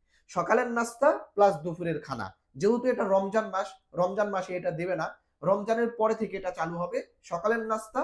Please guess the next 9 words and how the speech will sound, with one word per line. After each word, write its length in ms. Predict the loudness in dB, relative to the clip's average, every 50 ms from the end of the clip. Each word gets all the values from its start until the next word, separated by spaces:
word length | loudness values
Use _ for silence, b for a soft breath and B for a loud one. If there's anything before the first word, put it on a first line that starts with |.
| -4 -6 _ -8
এবং 220 | -8 -6 -6 -4
দুপুরের 380 | -4 -6 -6 -4 -6 -6 -6 -6 -8
খানা। 180 | -10 -12 -12 -16 _ _ b b b b b b 2
বাকিটা 300 | 2 4 4 4 4 4
হচ্ছে 180 | 4 4 4 2 2 2 -2 -2
থাকা, 460 | 0 0 0 0 2 4 6 6 6 6
খানা 680 | 4 0 -6 -2 0 0 0 2 2 2 0 0 -2 -6 _ _
এবং 400 | 6 8 8 8 8 6 4 -4 _ _ _ _ _ _ _ -4
আপনার 280 | -4 -4 -2 -4 -4